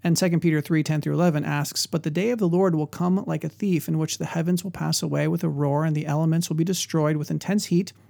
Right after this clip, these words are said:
and the earth and its works will be burned up. Since all these things are to be destroyed in this way, what sort of people ought you to be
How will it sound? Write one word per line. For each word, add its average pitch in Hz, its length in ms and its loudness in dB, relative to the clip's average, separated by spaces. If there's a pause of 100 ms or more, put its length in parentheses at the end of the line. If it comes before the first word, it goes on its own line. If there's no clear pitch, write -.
(220)
and 170 120 6
the 160 100 0
earth 175 320 2
and 160 140 2
its 175 160 -2
works 151 300 -2
will 156 100 -2
be 147 60 -4
burned 143 260 0
up. 208 220 0 (680)
Since - 200 -2
all 208 160 2
these 220 220 2
things 196 200 2
are 170 60 2
to 170 120 -2
be 160 120 4
destroyed 175 460 2
in 151 60 4
this 143 200 -2
way, 214 160 4
what 175 240 0
sort 214 260 0
of 175 120 -4
people 214 400 0
ought 170 300 2
you 180 80 0
to 165 120 -2
be 180 440 2